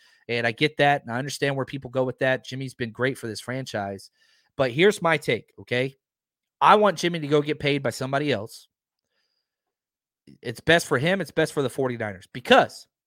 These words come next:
if I don't have a top five quarterback, I'm going to do everything I can to get a top five quarterback. Now, is Trey Lance a top five quarterback? We don't know. Is Brock Purdy a top five quarterback?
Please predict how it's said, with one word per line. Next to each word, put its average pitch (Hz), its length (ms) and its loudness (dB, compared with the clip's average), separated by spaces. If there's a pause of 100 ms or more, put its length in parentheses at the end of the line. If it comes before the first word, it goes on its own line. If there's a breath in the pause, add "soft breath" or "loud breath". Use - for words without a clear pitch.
(560 soft breath)
if 120 200 -8 (100)
I 208 220 10
don't 254 200 8
have 196 160 4
a 180 60 0
top 180 280 0
five 165 260 -2
quarterback, 170 560 0 (880)
I'm 180 160 4
going 214 180 2
to 202 80 0
do 185 160 -2
everything 180 340 -2
I 165 100 -2
can 160 240 -6
to 131 80 -10
get 135 240 -4
a 120 40 -4
top 117 240 -4
five 104 220 -8
quarterback. 98 460 -16 (800)
Now, 151 340 2 (260)
is 135 220 -8
Trey 208 240 4
Lance 208 320 0
a 170 40 -14
top 185 200 2
five 175 240 0
quarterback? 185 560 -2
We 110 240 -6
don't 214 140 4
know. 240 220 2 (360)
Is 143 120 -8
Brock 233 280 2
Purdy 220 460 2
a 139 80 -10
top 165 200 0
five 143 220 -2
quarterback? 120 320 -8